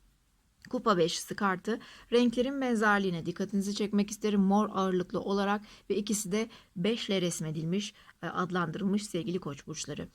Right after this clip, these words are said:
Özellikle duygusal hayatınızla ilgili, bakın illa, e, bu bir genel açılım olduğu için direkt olarak tabii ki aşka yormuyoruz ama, e,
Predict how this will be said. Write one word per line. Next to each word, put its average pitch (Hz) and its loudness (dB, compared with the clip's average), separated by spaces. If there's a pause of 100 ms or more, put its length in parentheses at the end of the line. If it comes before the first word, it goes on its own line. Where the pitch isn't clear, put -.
(240)
Özellikle 233 -2
duygusal 233 -2
hayatınızla 190 0
ilgili, 160 -4
bakın 160 -4
illa, 185 -2 (380)
e, 180 0
bu 185 0
bir 185 -2
genel 180 -2
açılım 190 -4
olduğu 156 -6
için 226 -6
direkt 170 -4
olarak 175 -6
tabii 156 -6
ki - -8
aşka 185 -4
yormuyoruz 180 0
ama, 214 0 (440)
e, 175 0